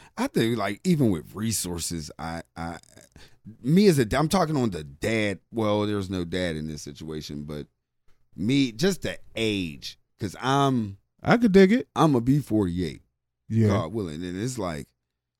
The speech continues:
Speaker 1: could, is that something that I would personally be, like,
Speaker 2: I'm
Speaker 1: could
Speaker 2: trying
Speaker 1: I
Speaker 2: to,
Speaker 1: go
Speaker 2: uh,
Speaker 1: through?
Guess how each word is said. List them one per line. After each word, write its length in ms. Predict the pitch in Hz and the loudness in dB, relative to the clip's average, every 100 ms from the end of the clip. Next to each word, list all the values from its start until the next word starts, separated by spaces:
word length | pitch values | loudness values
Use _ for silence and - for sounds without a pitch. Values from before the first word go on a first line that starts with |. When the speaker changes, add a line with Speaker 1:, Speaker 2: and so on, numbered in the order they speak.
| _ - | _ -12
Speaker 1:
could, 140 | 127 - | -12 -8
is 180 | 113 92 | -8 -2
that 260 | 143 190 - | 0 -2 -6
something 520 | - 185 - 185 147 | -8 -8 -6 -6 -4
that 260 | 87 76 - _ _ | -6 -8 -14 _ _
I 160 | 80 104 | -10 -8
would 240 | 120 - | -8 -12
personally 800 | - 85 92 - 87 85 82 90 _ _ _ _ - 57 80 | -10 -8 -8 -8 -8 -6 -8 -10 _ _ _ _ -20 -20 -14
be, 420 | 85 82 80 62 - _ _ _ _ _ _ _ _ _ _ _ 76 | -8 -8 -8 -12 -20 _ _ _ _ _ _ _ _ _ _ _ -12
like, 340 | 80 76 67 _ _ _ | -10 -10 -14 _ _ _
Speaker 2:
I'm 160 | 135 175 | 4 6
Speaker 1:
could 60 | |
Speaker 2:
trying 240 | 190 151 135 | 6 6 6
Speaker 1:
I 40 | |
Speaker 2:
to, 60 | 117 | 4
Speaker 1:
go 120 | 117 | 2
Speaker 2:
uh, 40 | |
Speaker 1:
through? 340 | - 85 69 | 2 -6 -12